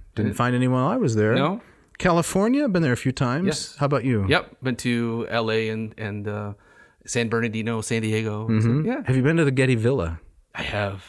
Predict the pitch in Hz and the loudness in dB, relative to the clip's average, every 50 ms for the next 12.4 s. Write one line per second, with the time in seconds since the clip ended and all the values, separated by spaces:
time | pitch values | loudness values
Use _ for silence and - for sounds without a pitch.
0 | - - 92 95 95 90 - - 110 104 107 113 113 117 92 90 85 85 110 120 | -8 -2 0 0 0 2 0 0 0 0 2 2 0 0 0 -2 -4 -4 -2 0
1 | 120 123 123 113 101 - 107 98 - - 95 90 92 - _ _ _ _ - 113 | 0 0 0 -2 -2 -4 -6 -6 -6 -8 -10 -12 -12 -14 _ _ _ _ -4 -4
2 | 107 98 92 101 - - - 113 - - - - - 120 - - - 107 110 104 | -4 -4 -4 -8 -10 -10 -10 -10 -10 -12 -12 -10 -10 -8 -8 -6 -4 -4 -4 -4
3 | - - _ _ - - - 127 117 113 - - 117 131 143 - - - 151 131 | -6 -10 _ _ -6 0 2 2 2 2 2 2 2 2 2 0 0 0 2 2
4 | 131 127 127 139 135 135 110 95 90 82 82 90 104 113 110 - - - - - | 2 2 2 2 2 4 4 2 2 2 0 0 -2 -2 -4 -8 -14 -20 -20 -20
5 | - - - - - 104 104 107 104 - - 120 113 110 123 117 - 123 101 110 | -20 -20 -14 -6 -2 0 2 2 2 2 2 2 2 2 2 0 0 0 0 0
6 | 98 113 120 127 123 113 123 117 107 104 104 110 110 - - - 139 143 151 151 | 2 2 2 2 2 2 2 4 4 4 2 0 -2 -4 -4 0 2 2 2 2
7 | - 117 117 113 110 110 107 107 110 - - 110 101 107 104 101 98 - - - | 0 0 2 2 2 4 4 2 2 0 -2 -2 0 2 2 2 2 0 -2 -6
8 | - - _ _ _ _ _ _ - - - 110 92 101 92 95 92 92 95 92 | -10 -12 _ _ _ _ _ _ -10 -4 0 0 2 2 2 0 0 0 0 0
9 | 95 92 - 95 90 87 - 87 67 58 - - 135 127 - - 165 208 - - | 0 0 0 -2 -4 -4 -6 -8 -8 -8 -6 -4 -4 -2 -2 -2 -2 -2 -4 -4
10 | 117 110 123 127 151 196 160 - - - 131 135 143 127 135 147 139 - - - | -4 -2 0 0 0 0 -2 -4 -2 -2 -2 -2 -2 -2 -2 -2 -2 -4 -8 -16
11 | - - - - - 233 247 190 131 113 - - 104 98 110 117 135 120 135 196 | -16 -10 -2 2 4 4 4 4 2 0 0 0 0 0 0 0 0 0 -2 -2
12 | 214 - 127 107 92 90 113 | -2 -2 -4 -4 -2 -4 -8